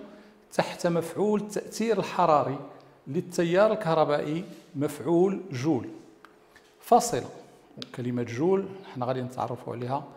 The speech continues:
في الدرس المقبل. مثل المصباح، قلنا المكواة، المدفأة، الفرن الكهربائي،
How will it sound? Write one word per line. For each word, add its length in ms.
في 60
الدرس 460
المقبل. 420
مثل 420
المصباح، 760
قلنا 500
المكواة، 580
المدفأة، 640
الفرن 380
الكهربائي، 680